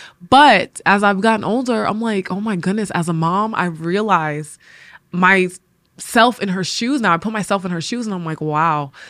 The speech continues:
like, as a mom, it's a whole new ball game." And it just made me understand her more and better. And then I've also gone through deliverance of some things that I didn't know was there, of anger, of pride, of different things that was making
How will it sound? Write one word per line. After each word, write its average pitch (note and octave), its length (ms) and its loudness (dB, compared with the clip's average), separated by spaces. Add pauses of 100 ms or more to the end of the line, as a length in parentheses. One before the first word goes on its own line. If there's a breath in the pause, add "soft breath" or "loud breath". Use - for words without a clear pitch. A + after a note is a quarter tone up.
(120)
like, F3+ 320 2
as F3+ 160 -2
a F3 40 -2
mom, D#3+ 360 -4
it's A#3+ 120 -6
a E3+ 60 -6
whole B3 480 2
new A3+ 240 -2
ball F3+ 380 6
game." D#3+ 360 -2 (280 loud breath)
And G#3 160 0
it - 20 0
just A3+ 220 -4
made A3+ 180 0
me G#3+ 100 -2
understand F#3+ 600 -4
her F#3+ 200 -2
more F3 320 -2
and F#3 140 -6
better. G3+ 400 0 (460 loud breath)
And G3+ 120 -2
then G#3+ 80 4
I've A3 180 4
also C4 280 2
gone G#3 520 0
through C#4 180 -2
deliverance A#3 580 2
of G#3+ 140 -4
some G#3+ 180 -4
things G#3 300 -2
that D3 200 4
I F#3 40 2
didn't G#3 180 -2
know G3 100 -4
was F#3 220 -6
there, G3+ 400 -2 (240 loud breath)
of E3+ 240 -2
anger, A3+ 600 0
of D#3 260 -6
pride, A3+ 600 4
of D#3+ 220 -6
different G#3 380 -6
things G#3+ 240 -4
that E3+ 300 0 (280)
was F#3 240 -2
making F#3 880 -2